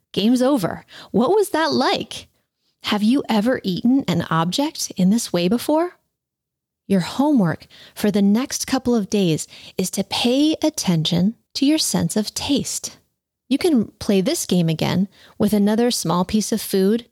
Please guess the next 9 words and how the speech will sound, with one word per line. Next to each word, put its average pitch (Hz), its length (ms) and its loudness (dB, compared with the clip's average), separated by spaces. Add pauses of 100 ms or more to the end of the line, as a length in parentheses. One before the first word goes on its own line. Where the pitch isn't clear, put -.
(280)
or 208 100 0
even 277 380 0
with 180 220 0
your 196 80 2
entire 202 480 0
meal. 226 500 -2 (720)
Some 294 420 0
people 180 380 0
say, 160 440 -2